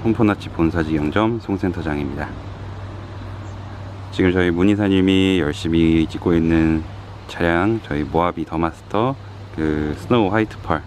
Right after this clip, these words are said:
차량이죠. 작업이 다 끝나서 그 고객님한테 사진을 보내드리려고 좀 멋있게 좀 찍고 계세요. 네. 그냥 핸드폰으로 찍어서 보내드릴 수도 있는데, 그래도 좀 기념 삼아서 이렇게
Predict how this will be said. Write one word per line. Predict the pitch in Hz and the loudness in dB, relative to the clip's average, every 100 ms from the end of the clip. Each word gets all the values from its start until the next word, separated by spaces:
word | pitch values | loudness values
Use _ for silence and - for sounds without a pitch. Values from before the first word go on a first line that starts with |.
| - | -10
차량이죠. | - 76 73 76 78 - - - - - - - - - | -10 -6 -4 -4 -4 -8 -14 -14 -14 -14 -14 -12 -14 -8
작업이 | - 92 92 | -2 2 2
다 | 90 | 2
끝나서 | 127 123 127 107 90 101 98 80 | 4 4 4 2 2 2 0 -2
그 | 82 80 78 | -2 -2 0
고객님한테 | 82 87 92 87 85 85 110 107 107 - - - - - - | 2 4 4 4 0 2 2 2 0 -2 -10 -12 -10 -12 -6
사진을 | - 127 120 95 | 0 4 4 4
보내드리려고 | 87 87 87 85 82 80 131 87 - | 2 2 4 2 2 4 2 2 -2
좀 | 87 78 | -2 0
멋있게 | 80 - - | -2 -4 -2
좀 | 80 | -2
찍고 | 107 117 - | 0 0 0
계세요. | 82 78 82 76 90 - - - - - - | 0 0 2 2 0 -2 -10 -18 -16 -14 -8
네. | 78 76 78 - - - - - - - - - - - - | -6 -6 -8 -14 -16 -16 -16 -16 -16 -14 -16 -16 -16 -16 -8
그냥 | - 82 | -2 2
핸드폰으로 | 110 123 - 113 95 | 4 2 2 2 2
찍어서 | - 107 107 101 98 98 95 92 90 | 0 2 4 4 4 2 0 -2 -2
보내드릴 | 85 85 87 87 | 2 2 2 0
수도 | - 95 | -2 0
있는데, | 80 76 78 113 - | 2 2 2 2 0
그래도 | 85 80 82 - | -2 -2 -2 -4
좀 | 78 - - - - | -4 -4 -10 -10 -12
기념 | - 82 87 | -2 2 2
삼아서 | 87 107 104 87 76 90 82 | 2 2 0 0 2 2 -2
이렇게 | 73 69 - 76 | -6 -4 0 0